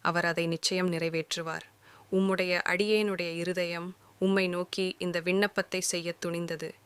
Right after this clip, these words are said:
இதில் தேவனுடைய வாக்குத்தத்தத்தின் காரணமாக தாவீது தைரியமாக தேவனிடம் விண்ணப்பம் செய்ய துணிகிறார். தேவனுடைய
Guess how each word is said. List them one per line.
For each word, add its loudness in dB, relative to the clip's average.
இதில் -2
தேவனுடைய 4
வாக்குத்தத்தத்தின் 0
காரணமாக -2
தாவீது 4
தைரியமாக 0
தேவனிடம் 2
விண்ணப்பம் 0
செய்ய -4
துணிகிறார். -4
தேவனுடைய 4